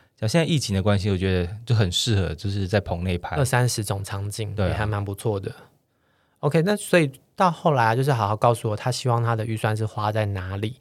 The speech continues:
Speaker 2: 然后以及他整个婚礼办下，他只能，他希望他只要亏到二十万左右。所以我就想尽各种办法，就是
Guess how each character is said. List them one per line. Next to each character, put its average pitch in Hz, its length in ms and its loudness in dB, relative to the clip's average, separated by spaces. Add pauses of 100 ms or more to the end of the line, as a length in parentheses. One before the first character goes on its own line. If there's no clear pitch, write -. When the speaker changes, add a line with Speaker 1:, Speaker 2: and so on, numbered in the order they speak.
(220)
Speaker 2:
然 123 120 2
后 147 80 2
以 135 60 -4
及 117 160 -6
他 117 160 0
整 107 180 -4
个 104 140 -2
婚 120 260 0
礼 110 100 -2
办 110 200 -2
下， 107 180 0
他 120 140 2
只 113 160 -4
能， 104 400 -6
他 139 100 0
希 139 220 -2
望 127 100 4
他 131 80 4
只 120 160 -4
要 110 160 4
亏 110 260 -2
到 113 200 2
二 123 120 2
十 107 260 -4
万 104 260 2
左 110 240 -6
右。 117 180 -4 (540)
所 151 120 4
以 131 60 8
我 113 60 4
就 139 100 4
想 110 240 0
尽 127 140 2
各 127 80 2
种 104 180 0
办 110 180 0
法， 101 140 -2
就 101 140 -6
是 104 260 -6